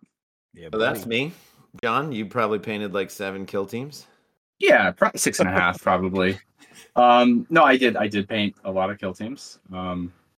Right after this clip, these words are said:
Speaker 3: I don't remember exactly what I finished. The, the r-, recent one I finished was the Sisters of Battle. Um, and I may finish the Adeptus Arbites tonight. Very, very close to, to finishing them.
Speaker 1: Ooh.
Speaker 3: Um, but the Sisters of Battle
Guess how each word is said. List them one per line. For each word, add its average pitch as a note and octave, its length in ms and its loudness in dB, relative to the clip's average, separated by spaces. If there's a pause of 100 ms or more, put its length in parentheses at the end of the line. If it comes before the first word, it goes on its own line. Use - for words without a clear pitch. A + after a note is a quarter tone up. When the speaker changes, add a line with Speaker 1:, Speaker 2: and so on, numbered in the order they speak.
(160)
Speaker 3:
I G2+ 60 2
don't A2+ 140 0
remember G#2 340 2
exactly G2+ 340 2
what A2 140 2
I G#2 40 4
finished. A2 400 -2
The, B2 140 4
the C3 260 2
r-, B2+ 200 -4
recent G3 320 4
one A#2+ 80 6
I G#2+ 60 6
finished G2+ 260 0
was F2 100 -4
the - 60 -14
Sisters G2 340 -6
of F2+ 80 -8
Battle. E2+ 340 0 (760)
Um, F2+ 420 -4 (600)
and F#2+ 180 -4 (140)
I G2+ 80 0
may A#2 240 2
finish G3 380 2
the B2 140 2
Adeptus A2+ 480 -2
Arbites G2 480 0
tonight. F#2 760 -6 (340)
Very, G2 480 2
very F2 180 -4
close F2 280 -8
to, F2+ 160 -12 (140)
to - 120 -14
finishing F2 380 -10
them. E2 320 -12
Speaker 1:
Ooh. F#2+ 80 -16 (580)
Speaker 3:
Um, A#2 140 6
but A2+ 80 -2
the B2 80 -4
Sisters C4+ 320 -2
of D#4 100 2
Battle D3 800 6